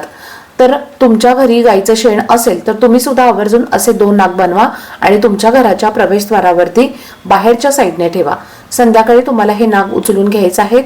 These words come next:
आणि विसर्जित करायचे आहेत. तर अशा पद्धतीने हा एक उपाय सुद्धा तुम्ही करू शकता.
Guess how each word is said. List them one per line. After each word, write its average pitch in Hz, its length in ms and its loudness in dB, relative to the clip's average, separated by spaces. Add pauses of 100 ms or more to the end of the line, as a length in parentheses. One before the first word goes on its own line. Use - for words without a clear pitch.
आणि 214 160 0
विसर्जित 196 500 -2 (100)
करायचे 180 360 0
आहेत. 170 140 0 (440)
तर 247 80 4
अशा 247 220 0
पद्धतीने 247 500 0
हा 247 220 0
एक 208 160 -4
उपाय 220 220 2
सुद्धा 208 300 0
तुम्ही 220 280 -2 (340)
करू 214 180 4
शकता. - 380 -4